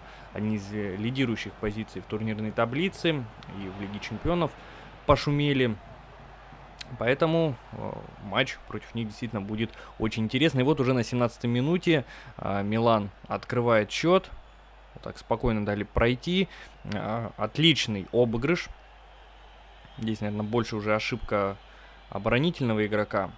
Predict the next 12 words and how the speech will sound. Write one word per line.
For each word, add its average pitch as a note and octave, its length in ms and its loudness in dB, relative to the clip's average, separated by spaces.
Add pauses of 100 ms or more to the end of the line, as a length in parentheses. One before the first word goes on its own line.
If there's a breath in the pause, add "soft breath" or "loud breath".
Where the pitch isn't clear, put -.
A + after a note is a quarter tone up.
(140)
нашей - 240 -12
команды. D3 600 2 (240)
И B2 80 -6
вот C3+ 180 -4
так B2+ 220 0
вот A2+ 180 -4 (520 loud breath)
Оливье G#2 380 0
Жиру A#2 320 0
забивает, A2 680 0
выводит G#2+ 560 -2 (320)
Милан G2+ 460 -2 (360)
вперёд. B2 300 2